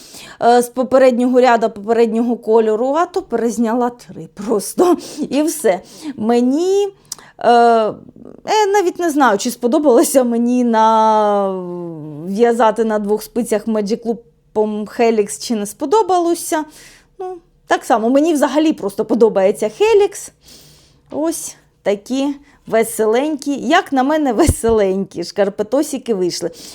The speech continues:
Я думала, куди мені ж застосувати оцей залишок, так мені було його шкода, так я люблю,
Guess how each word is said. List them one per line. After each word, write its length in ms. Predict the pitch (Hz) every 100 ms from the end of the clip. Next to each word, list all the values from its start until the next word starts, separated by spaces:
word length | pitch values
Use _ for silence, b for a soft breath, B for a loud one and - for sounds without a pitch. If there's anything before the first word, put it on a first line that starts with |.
| B
Я 140 | 214
думала, 460 | 226 226 220 208 202
куди 280 | 202 190 190
мені 300 | 190 190 196
ж 160 | - B B B
застосувати 920 | 190 240 - 233 - 240 233 214 214
оцей 400 | 208 208 - 208
залишок, 600 | 208 294 285 247 - 220
так 180 | 233 226
мені 220 | 226 220
було 240 | 202 214 202
його 200 | 196 202
шкода, 440 | - 285 302 233
так 200 | 226 196
я 140 | 262
люблю, 640 | 262 254 196 226 269 311 294